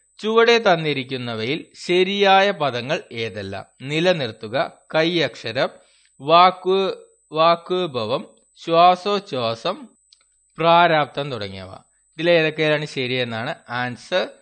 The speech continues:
വരുന്നത് ഓപ്ഷൻ ഡി ആണ്. എല്ലാം ശരിയാണ്. അതായത് ഒന്ന്, രണ്ട്, മൂന്ന്, നാല്, അഞ്ച്, ഈ അഞ്ചും ശരിയാണ്. പന്ത്രണ്ടാമത്തെ ചോദ്യമാണ് അടുത്തത്. ചുവടെ തന്നിട്ടുള്ള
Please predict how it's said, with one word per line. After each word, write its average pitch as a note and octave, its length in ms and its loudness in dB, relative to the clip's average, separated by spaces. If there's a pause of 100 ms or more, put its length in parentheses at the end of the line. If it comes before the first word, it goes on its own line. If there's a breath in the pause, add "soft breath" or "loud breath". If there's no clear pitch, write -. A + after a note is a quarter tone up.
(280 soft breath)
വരുന്നത് C3 400 -4 (100)
ഓപ്ഷൻ B2+ 540 -6
ഡി C3+ 280 -2
ആണ്. B2+ 280 -4 (140)
എല്ലാം C#3+ 440 0
ശരിയാണ്. G#2 460 -8
അതായത് A#2+ 340 -6
ഒന്ന്, C3+ 360 -4
രണ്ട്, C#3+ 360 -4 (120)
മൂന്ന്, C3 380 -8
നാല്, B2+ 220 -2
അഞ്ച്, B2 340 -4
ഈ C#3 360 -10 (100)
അഞ്ചും B2+ 420 -8 (260)
ശരിയാണ്. G2+ 640 -10 (560)
പന്ത്രണ്ടാമത്തെ E3+ 920 0
ചോദ്യമാണ് A2 720 -8
അടുത്തത്. G2+ 680 -8 (420 soft breath)
ചുവടെ G#3+ 460 2
തന്നിട്ടുള്ള B2 920 0